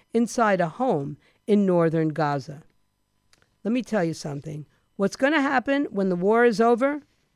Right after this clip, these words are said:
Israel will retake the Gaza Strip, will face decisions like whether and how long to stay, who should rule it, who should provide civil administration, and what to do about unrwa. Arab countries have traditionally blocked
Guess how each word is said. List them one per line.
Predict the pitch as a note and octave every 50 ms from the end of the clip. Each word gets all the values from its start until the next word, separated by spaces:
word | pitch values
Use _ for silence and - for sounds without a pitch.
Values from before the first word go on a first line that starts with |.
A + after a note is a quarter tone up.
| _ _
Israel | - G#3+ A3+ A3 - B3+ C4+ C#4 C#4 C#4 C#4
will | A3 F3 F3 E3
retake | D#3 D#3+ G#3 B3+ C4 - - C#4 C#4 A3 -
the | D#4 B3+
Gaza | G#3 A3+ G#3+ G#3+ A3 G3 B3+ C4
Strip, | - - - G#3 F3+ E3+ F3+ - _ _ _ _ _ _ _ _
will | - F#3 F3
face | - - A#3 A#3+ C4 A#3+ -
decisions | - - A3 - - B3+ B3+ A#3+ G3+ B3+ C4 B3 - -
like | F3+ E3+ D3 -
whether | E3 F3+ G3 A3 G#3+ C4+ C#4 C#4
and | - - D3+ D3+
how | C#3 - G3 G#3+ A#3+
long | B3+ C4+ B3+ B3 B3+ B3+ A#3
to | - C4+ B3
stay, | - - - - F#3 F3 F3 F3+ G3 G3+ _ _ _ _ _
who | - G#3+ A3+ B3+
should | A#3 - - D4 C4
rule | A3 G3+ G3+ F#3+ F#3+ F#3+ F#3+
it, | G3 G3+ - _ _ _ _
who | - A3+ A#3+ B3
should | - - D#4+ C#4+ A3
provide | - C4+ B3 B3 A#3 A3+ A#3 A#3 -
civil | - - G#3+ G3+ G3 A#3 B3+
administration, | C4 B3+ A3+ B3+ B3+ B3+ B3+ A#3 - - - G3+ G3 F#3+ F3 - G#3+ G3 G3 - _ - - - -
and | G3 F3+ F3+
what | F3+ G3+ A#3 A3 - _
to | - G#3+ F3+
do | D3 F3+ F#3+ F#3+
about | F#3+ F3+ E3 F3+ F3 F3+ F#3 F3+ -
unrwa. | F#3+ F#3 E3+ D#3+ D3 C#3 C3 C3 C3 - _ _ _ _ _ _ _ -
Arab | F3 F3+ F#3 G3+ A#3+ C#4+ D#4+ C#4
countries | - D4+ D#4+ D4+ G#3+ - A3+ F#3+ F#3 F3+ E3 - _ _ _ _ _
have | - G#3 G3 E3+
traditionally | - - G#3+ F#3+ F3+ A3 G#3+ - - A#3+ A#3+ A#3+ A#3+
blocked | A3+ F3+ G#3+ G3+ G3 F#3 E3+ E3 - _